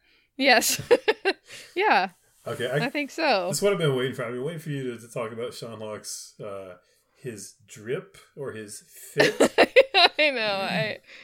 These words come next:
Speaker 1: I, I missed a chance there to look cool.
Speaker 2: So
Speaker 1: <laughs>
Speaker 2: what, what, what was your takeaways from Sean Locke's wardrobe changes?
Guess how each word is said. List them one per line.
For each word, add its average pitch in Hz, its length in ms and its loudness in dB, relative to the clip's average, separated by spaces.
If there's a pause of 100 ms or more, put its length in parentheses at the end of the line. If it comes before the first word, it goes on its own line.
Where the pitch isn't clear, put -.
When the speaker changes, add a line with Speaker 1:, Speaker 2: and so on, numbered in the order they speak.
(220)
Speaker 1:
I, 214 260 2
I 214 40 2
missed 220 340 -2
a 226 40 -6
chance 180 380 -4
there 165 200 -6
to 160 100 -8
look 156 260 -10
cool. 156 480 -6 (920)
Speaker 2:
So - 240 0
Speaker 1:
<laughs> - 20 -4
Speaker 2:
what, 147 360 -2 (100)
what, 151 160 -8 (160)
what 151 160 -4
was 135 160 -12
your 120 220 -10
takeaways 110 560 -10
from 101 140 -18
Sean 107 240 -14
Locke's 95 260 -18
wardrobe 98 440 -12
changes? 95 680 -12